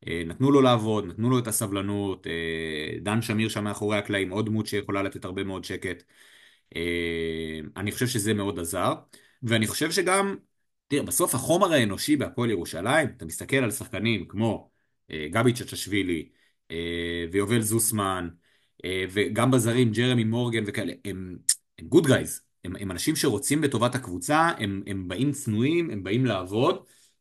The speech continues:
אה, וזה מאוד מאוד חשוב בקבוצה שנמצאת ב-, באתגרים כמו שיש להפועל ירושלים העונה, הן ברמת ה-, עוד פציעה ועוד פציעה וההוא עוזב, הן ברמת הטיסות כל שבוע, הן ברמת ה-, "אין לנו בית באירופה". אה,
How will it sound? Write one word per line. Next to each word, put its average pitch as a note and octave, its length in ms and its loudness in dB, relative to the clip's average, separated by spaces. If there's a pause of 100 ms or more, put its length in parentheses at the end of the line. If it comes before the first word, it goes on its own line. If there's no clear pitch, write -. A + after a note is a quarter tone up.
אה, F#2+ 140 -8
וזה G#2 300 2
מאוד F3+ 420 2
מאוד F#3 220 2
חשוב E3+ 420 2
בקבוצה C#3 460 2
שנמצאת B2 560 -2
ב-, A2 540 0
באתגרים A#2+ 420 4
כמו D#3+ 100 -4
שיש D#3 160 -4
להפועל F3 260 2
ירושלים G3 420 2
העונה, A2 340 2
הן C#3+ 160 0
ברמת B2+ 420 2
ה-, A2+ 180 4 (640)
עוד C3+ 220 4
פציעה C3 360 4
ועוד B2+ 240 4
פציעה A#2 360 2
וההוא G#2+ 260 2
עוזב, G2+ 480 -2
הן C3+ 180 2
ברמת B2 420 4
הטיסות B2 760 4
כל B2 200 0
שבוע, G2 440 0
הן B2+ 160 4
ברמת A#2+ 400 2
ה-, G#2 200 0
"אין A2+ 160 0
לנו A2 240 0
בית F#2+ 300 0
באירופה". D#2 520 -4 (760)
אה, E2 640 -4